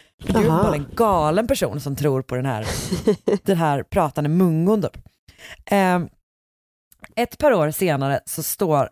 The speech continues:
Speaker 1: står ett annat medium, som är en person som heter Nandor Fodor. Han slår fast att historierna om Jeff måste vara sanna, för att han upplever att familjen Irving är trovärdiga.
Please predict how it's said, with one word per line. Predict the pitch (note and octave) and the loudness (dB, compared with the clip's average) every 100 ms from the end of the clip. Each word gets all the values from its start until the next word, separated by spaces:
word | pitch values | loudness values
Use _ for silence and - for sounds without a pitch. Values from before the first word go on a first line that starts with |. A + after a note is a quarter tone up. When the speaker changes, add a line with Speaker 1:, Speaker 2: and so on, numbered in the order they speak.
| - | -8
Speaker 1:
står | - G3 D3+ - | -4 0 0 -2
ett | E3 - - | -10 -8 -2
annat | A#3 A#3 | 0 0
medium, | A3 G2+ D#3 - _ _ _ _ - | -2 -4 -6 -10 _ _ _ _ -2
som | F3+ | -2
är | E3+ | -2
en | - F#3 | -2 -4
person | F#3 F3 D#3 | -2 -2 0
som | |
heter | D3+ C#3 - _ _ - | 0 -2 -4 _ _ 0
Nandor | F#3 A3+ C#4 C4 B3 A#3 A3+ A3+ | 4 4 2 0 0 2 4 2
Fodor. | A3 - B3 A#3 D#3+ A2+ C2+ - - - - | -2 -2 2 2 2 -2 -6 -8 -16 -20 -16
Han | - A#3+ C4 B3 - - | -2 0 2 0 -4 -8
slår | - G3+ F#3 | -2 2 2
fast | - C3 - - - | 0 -4 -4 -12 -6
att | D#3 _ _ - | -6 _ _ -2
historierna | F#3+ - G#3 D3+ D#3 D3+ - | 0 0 -2 0 0 -2 0
om | D#3+ C#3+ C3+ | 0 2 0
Jeff | - G#3 - - - | -2 -2 -2 -14 -2
måste | F#3 G#3+ - D#3+ | -2 -2 -2 0
vara | C3+ A2+ | 0 0
sanna, | - B2 - - _ _ - | -2 -4 -6 -16 _ _ -4
för | E3 | -4
att | |
han | - A3+ A3+ | 0 0 2
upplever | G#3+ G3 C3+ A2 | 0 -4 -2 -2
att | D#2 - | -2 0
familjen | C#3+ C#3+ C#3 | 2 2 2
Irving | C3+ B2 C3 C3 _ | 2 0 0 -4 _
är | G#2+ G2+ | -6 -6
trovärdiga. | - F3 - D#2+ G2+ | 0 0 0 -4 -6